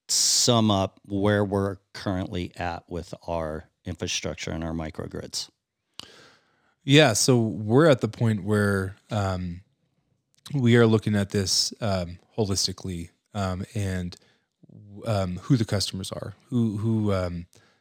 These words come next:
Speaker 2: uh, who's gonna benefit the, um, the most from these, uh, the, these infrastructure discussions and how we can assist them in this process.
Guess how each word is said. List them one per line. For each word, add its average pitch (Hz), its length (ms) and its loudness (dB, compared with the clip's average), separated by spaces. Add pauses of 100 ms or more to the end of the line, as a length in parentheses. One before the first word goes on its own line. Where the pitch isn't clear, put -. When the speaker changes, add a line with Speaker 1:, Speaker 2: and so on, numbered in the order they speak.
(300)
Speaker 2:
uh, - 80 -12 (300)
who's 135 240 2
gonna 107 160 2
benefit 101 560 -2 (260)
the, 90 300 -4
um, 78 240 -10 (260)
the 113 100 -2
most 101 380 0
from 90 480 -2 (380)
these, 95 720 0
uh, 82 400 -6 (500)
the, 95 340 -4
these 101 200 -2
infrastructure 95 540 -4
discussions - 760 -6 (400)
and 92 240 -2
how 113 200 2
we 101 120 2
can 92 160 -4
assist 90 320 -2
them 87 180 -4
in 82 140 -6
this 82 140 -6
process. - 680 -8